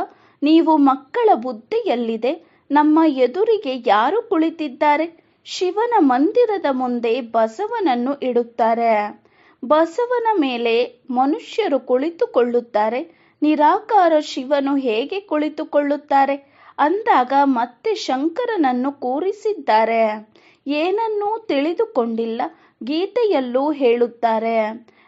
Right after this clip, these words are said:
"ನಯನಹೀನರಿಗೆ ಮಾರ್ಗವನ್ನು ತೋರಿಸಿ" ಎಂದು.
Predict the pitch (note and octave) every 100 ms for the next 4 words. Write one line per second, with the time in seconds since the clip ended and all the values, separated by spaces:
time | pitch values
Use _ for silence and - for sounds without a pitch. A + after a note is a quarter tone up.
0 | - C#4 C#4 E4 A4+ A#4+ A4 D4+ D4+ G#4
1 | A4+ D#4+ C4+ C#4 B3 A3+ D4 G#4 A4 G4+
2 | C#4 C#4 D4+ C4 A#3+ A#3 A#3 - C4+ C4
3 | A#3+ A3+ A3+ A3+ G#3+ G#3+ -